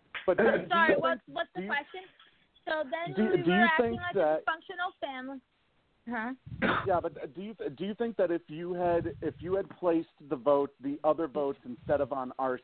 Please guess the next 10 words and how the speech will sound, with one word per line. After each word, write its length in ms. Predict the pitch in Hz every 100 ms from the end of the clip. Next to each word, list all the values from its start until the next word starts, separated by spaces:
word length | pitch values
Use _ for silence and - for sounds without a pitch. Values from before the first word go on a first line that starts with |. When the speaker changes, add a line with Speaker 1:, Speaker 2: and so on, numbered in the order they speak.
| -
Speaker 1:
C, 320 | 135 117 104 _
say 280 | 147 135 135
on, 260 | 127 123
like, 220 | 123 120 110 -
Jeff 160 | 156 127 -
Kent, 220 | 165 123
who 100 | 123
went 280 | 123 131 123
next 340 | 135 127 -
anyways, 560 | 151 139 127 101 92 95